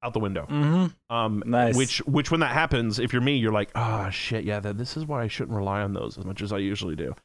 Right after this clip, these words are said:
Speaker 1: So you go through the thing, but there's hardly anyone there.
Speaker 2: Mm-hmm.
Speaker 1: If you d-, d-, did you play the first one?
Speaker 2: Nope, but I
Speaker 1: Oh.
Speaker 2: watched, I watched a lot of it.
Speaker 1: Okay, great game. Anyway, but y-, y-,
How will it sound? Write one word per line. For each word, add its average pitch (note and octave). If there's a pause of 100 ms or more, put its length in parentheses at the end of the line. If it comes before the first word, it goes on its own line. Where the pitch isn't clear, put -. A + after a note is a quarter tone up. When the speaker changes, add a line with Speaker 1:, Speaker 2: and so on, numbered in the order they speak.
(240)
Speaker 1:
So C3
you C3
go F3
through G3
the D#3
thing, B2
but C#3
there's C3+
hardly F3
anyone A#2
there. G2+ (200)
Speaker 2:
Mm-hmm. D3+ (300)
Speaker 1:
If C3+
you D#3+
d-, B2+
d-, B2
did C#3
you E3
play F3+
the F3
first G3
one? G#3 (160)
Speaker 2:
Nope, A#2
but C#3
I C3
Speaker 1:
Oh. B2
Speaker 2:
watched, A#2+
I C3+
watched B2
a -
lot A2
of G#2
it. B2+
Speaker 1:
Okay, C3 (240)
great F#3
game. G#2 (160)
Anyway, C#3
but C3+
y-, C#3
y-, B2